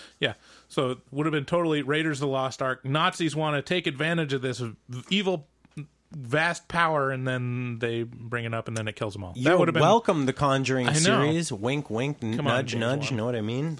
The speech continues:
Speaker 2: There's, you could, you could do this.
Speaker 1: That would have made it a very different movie. <laughs>
Speaker 2: Yeah.
Speaker 1: But, but, uh, eh, they just say, "Ah, the,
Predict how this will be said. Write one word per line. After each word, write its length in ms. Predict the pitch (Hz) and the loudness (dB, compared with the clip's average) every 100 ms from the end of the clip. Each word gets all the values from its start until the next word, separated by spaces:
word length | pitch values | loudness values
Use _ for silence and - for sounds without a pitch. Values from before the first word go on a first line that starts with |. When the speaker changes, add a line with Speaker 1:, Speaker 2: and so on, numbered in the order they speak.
| - | -4
Speaker 2:
There's, 340 | 139 131 - - - - _ | -2 -2 -6 -18 -20 -20 _
you 140 | - 165 | -6 -4
could, 280 | - 208 - | -2 -2 0
you 200 | 143 190 | -2 0
could 340 | - 226 143 | 2 2 2
do 180 | 170 233 | 2 2
this. 540 | 135 107 104 - - - - - - | 0 -2 -4 -8 -10 -14 -20 -18 -4
Speaker 1:
That 180 | 151 156 | -2 0
would 100 | 156 | 0
have 100 | 147 | 2
made 140 | 147 | 2
it 100 | 135 | 2
a 60 | 131 | 0
very 480 | 117 135 127 123 117 - 139 | -2 -2 -2 -4 -8 -12 -4
different 380 | 131 120 117 113 | -4 -2 -6 -6
movie. 340 | 117 117 120 - | -4 -2 -4 -6
<laughs> 60 | - - - - - 202 | -10 -12 -12 -14 -8 -6
Speaker 2:
Yeah. 180 | - 170 | -2 2
Speaker 1:
But, 640 | 160 143 - 294 269 247 | 2 2 -6 -6 -8 -8
but, 360 | 143 131 147 151 | -8 0 2 4
uh, 420 | 139 135 127 127 127 - - | 2 2 0 -2 -4 -10 -8
eh, 400 | 262 330 269 226 190 - _ _ | -2 2 2 0 -6 -14 _ _
they 240 | - 185 185 | -6 -2 0
just 160 | 170 | 0
say, 160 | - 170 | 0 2
"Ah, 220 | 185 180 | 2 2
the, 320 | 170 160 143 | 0 -4 -8